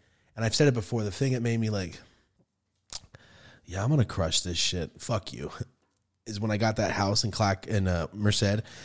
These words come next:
and the fucking dude that was a little bit older than me, I opened the door. Like, "What's up, man?" So, "Is your dad home?" Like, "Nah, man, it's my house."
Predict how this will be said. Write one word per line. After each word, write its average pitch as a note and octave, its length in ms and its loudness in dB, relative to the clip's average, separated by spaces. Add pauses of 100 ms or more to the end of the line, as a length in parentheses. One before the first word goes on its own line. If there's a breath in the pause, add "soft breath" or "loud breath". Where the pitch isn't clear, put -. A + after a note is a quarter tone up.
(380 loud breath)
and G2+ 160 2
the G#2 60 2
fucking B2 440 -4
dude A#2 380 0
that A2 120 -2
was G2+ 120 -4
a G#2+ 60 -4
little A#2 300 0
bit A2 100 0
older A2 240 2
than A2+ 100 0
me, A2+ 120 0
I F#2+ 140 -2
opened G#2+ 280 -4
the G2+ 60 -2
door. A2 520 -6 (880)
Like, A#2+ 100 -8
"What's C#3+ 140 -4
up, D3+ 120 2
man?" D3+ 300 2 (440 soft breath)
So, A2 120 4
"Is A2 100 8
your A#2 80 4
dad D3+ 280 10
home?" D3+ 300 8
Like, A2+ 260 -2 (340)
"Nah, C3 340 4
man, B2 140 4
it's B2+ 120 0
my A#2+ 140 0
house." A#2 460 -4